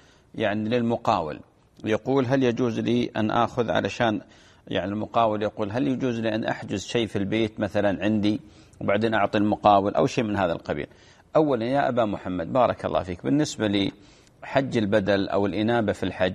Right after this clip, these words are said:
جائز في قول جماهير أهل العلم، وهو أن يحج رجل عن شخص قد مات، أو يحج رجل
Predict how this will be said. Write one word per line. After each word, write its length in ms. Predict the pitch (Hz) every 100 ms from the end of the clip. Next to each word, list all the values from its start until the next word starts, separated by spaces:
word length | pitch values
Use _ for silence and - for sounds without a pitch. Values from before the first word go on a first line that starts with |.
| -
جائز 400 | 185 139 - -
في 100 | 113
قول 280 | - 131 110
جماهير 580 | 98 110 107 123 107 82
أهل 200 | 92 92
العلم، 300 | 92 104 71 - - - -
وهو 340 | - 110 123 123
أن 180 | 117
يحج 400 | 120 - 143 -
رجل 360 | 117 120 131 139
عن 140 | 104
شخص 300 | 107 127 -
قد 240 | 139 - 151
مات، 320 | 156 92 - - _ _ _ _ - - _ - - - _ -
أو 140 | 139 131
يحج 480 | 117 - 143 110
رجل 600 | 107 - 113 127 143 143